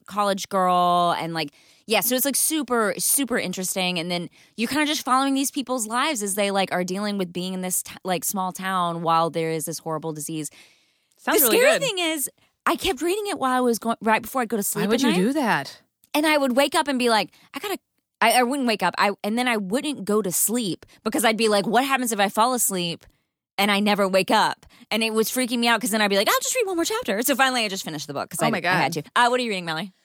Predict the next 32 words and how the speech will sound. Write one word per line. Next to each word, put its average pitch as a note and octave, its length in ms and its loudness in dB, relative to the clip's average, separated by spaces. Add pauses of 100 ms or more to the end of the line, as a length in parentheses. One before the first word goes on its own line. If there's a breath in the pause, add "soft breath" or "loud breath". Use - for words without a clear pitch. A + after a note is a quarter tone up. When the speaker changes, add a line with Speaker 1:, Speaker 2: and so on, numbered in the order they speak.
Speaker 2:
So - 220 -2
I'm C#4+ 260 -2
reading F4 200 -2
a D#4 40 2
book B3+ 220 0
that A#3+ 220 0
is A3+ 240 0
out G#3 500 2
mid-March. G#3 1120 -2
It F#3 80 -6
is F3+ 100 -6
called F#3 300 -2
Beautiful F#3 340 -2
Bad E3+ 380 0
by D#3 140 -8
Annie E3+ 280 -6
Ward. E3+ 440 -4
And F3 160 -10
Annie F#3 240 -6
Ward F#3 440 -4
is E3+ 140 -8
one F3+ 140 -6
of E3+ 100 -8
the D#3+ 340 -8
authors E3+ 400 -2
that F3+ 140 -4
I E3 140 -2
met F3+ 240 -2
at D#3+ 160 -8
A F3 140 -4
L D4 140 0
A. D#3 320 -2